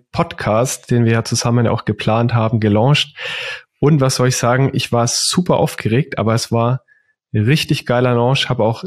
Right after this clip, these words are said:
total gutes Feedback bekommen, äh, über Social Media, auch aus dem Freundes-, Bekanntenkreis.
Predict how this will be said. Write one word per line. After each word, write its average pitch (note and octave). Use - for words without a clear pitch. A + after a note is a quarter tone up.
total C3+
gutes C#3
Feedback -
bekommen, B2
äh, A2+
über C3
Social B2
Media, A#2
auch A2
aus A2
dem A#2+
Freundes-, A#2
Bekanntenkreis. A2